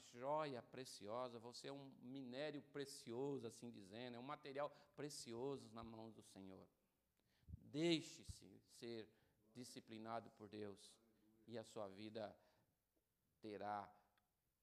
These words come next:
no futuro uma grande herança. A sua vida no futuro terá uma grande companhia, a companhia do eterno, do Senhor Jesus Cristo. Amém?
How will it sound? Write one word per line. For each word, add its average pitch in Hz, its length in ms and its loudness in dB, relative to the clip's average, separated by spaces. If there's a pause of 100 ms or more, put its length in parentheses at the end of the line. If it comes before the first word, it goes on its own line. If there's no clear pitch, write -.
(240)
no 117 160 -4
futuro 113 680 -4 (1800)
uma 107 220 -4 (140)
grande 127 340 0
herança. 107 580 -6 (840)
A 110 60 -10
sua 120 200 -6
vida 110 540 0 (160)
no 113 100 -6
futuro 113 460 -6
terá 104 420 -4 (640)
uma 110 260 -2
grande 110 680 0 (100)
companhia, 113 800 0 (760)
a 107 80 -6
companhia 110 540 -6
do 107 140 -4
eterno, 101 520 -2 (320)
do 127 80 -14
Senhor 92 300 -10
Jesus 87 380 -14
Cristo. - 340 -20 (600)
Amém? 131 440 6